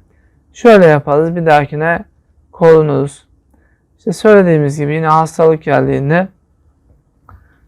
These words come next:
ki öyle bir şey ki hani Adem Aleyhisselam'dan günümüze yeryüzünde acaba böyle bir şey yaşanmış mı?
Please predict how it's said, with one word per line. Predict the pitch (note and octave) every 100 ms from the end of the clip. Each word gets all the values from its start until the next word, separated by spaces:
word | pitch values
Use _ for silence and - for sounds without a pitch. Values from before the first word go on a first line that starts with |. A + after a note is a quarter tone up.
| _
ki | - G3+ F3+
öyle | E3 F3+ F#3
bir | E3+
şey | D3 G#3 G#3
ki | A3 G#3+ A3+ - _ _ _ _ _ _ _ _ _
hani | D#3 D3+
Adem | D3 D#3+ F#3
Aleyhisselam'dan | F3 E3 D#3+ E3 D#3 D#3+ D#3
günümüze | D3 D3+ D#3+ D#3 D#3 E3
yeryüzünde | D#3 E3+ D#3+ D#3 D#3
acaba | C#3+ D3+ D#3+ D#3 D3
böyle | D3+ D#3
bir | D#3
şey | F3 D#3
yaşanmış | C#3 C3+ D#3+ D3 D#3 E3 D3+ -
mı? | C3 B2+